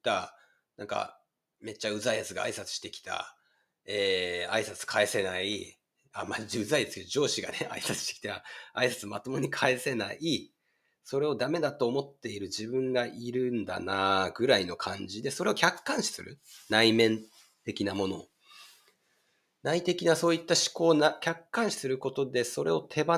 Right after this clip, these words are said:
すっていうのがマインドフルネスとか認知行動療法になってくるわけですよ。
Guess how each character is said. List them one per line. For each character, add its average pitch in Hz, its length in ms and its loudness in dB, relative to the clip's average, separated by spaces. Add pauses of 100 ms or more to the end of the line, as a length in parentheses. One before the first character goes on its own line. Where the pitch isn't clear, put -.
(160)
す - 260 -6
っ - 20 -8 (300)
て 196 100 6
い 208 60 8
う - 20 6
の 240 60 8
が 190 80 10
マ 117 200 4
イ 117 80 2
ン 113 40 0
ド 101 60 -2
フ 113 140 -4
ル 98 80 -2
ネ 95 140 -6
ス - 100 -12
と - 80 -10
か 95 100 -4
認 98 180 -8
知 - 100 -8
行 98 160 -4
動 90 80 -6
療 90 120 -6
法 95 80 -8
に 92 60 -10
な 90 80 -8
っ - 100 -16
て - 80 -16
く - 120 -14
る 85 60 -14
わ 85 60 -14
け - 100 -20
で - 60 -20
す - 120 -14
よ。 - 140 -20